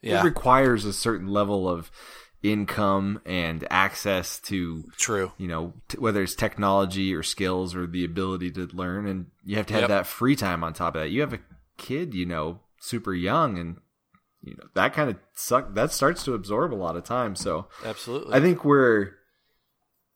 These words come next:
Speaker 2: we're lucky in the sense that we have kind of the, the perfect storm that allows us to, to have these
Speaker 1: Yeah.
Speaker 2: outlets and to fu-, and to chase after them, you know?
Speaker 1: I agree,
Speaker 2: So
Speaker 1: man. I mean, you,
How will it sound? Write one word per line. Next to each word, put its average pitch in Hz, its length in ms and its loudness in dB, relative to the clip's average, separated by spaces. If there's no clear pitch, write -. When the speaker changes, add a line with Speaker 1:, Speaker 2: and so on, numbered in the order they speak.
Speaker 2:
we're 127 140 2
lucky 135 380 4
in 117 100 0
the 107 80 0
sense 104 340 -2
that 98 200 2
we 95 180 -2
have 101 520 0
kind 98 220 -4
of 87 180 -8
the, 85 420 0
the 104 100 -6
perfect 120 420 -2
storm 104 440 0
that 87 140 -6
allows 110 380 -2
us 85 220 -10
to, 78 240 -10
to 98 100 -10
have 92 240 -4
these 85 120 -6
Speaker 1:
Yeah. 98 180 2
Speaker 2:
outlets 80 240 -6
and 113 140 0
to 127 80 4
fu-, - 180 2
and 113 240 -2
to 110 60 -4
chase 107 340 0
after 104 280 0
them, 69 300 -10
you 87 120 -12
know? 85 180 -8
Speaker 1:
I 156 100 8
agree, 208 380 4
Speaker 2:
So 214 60 -2
Speaker 1:
man. 165 180 -2
I 160 80 0
mean, 170 160 -2
you, 180 160 0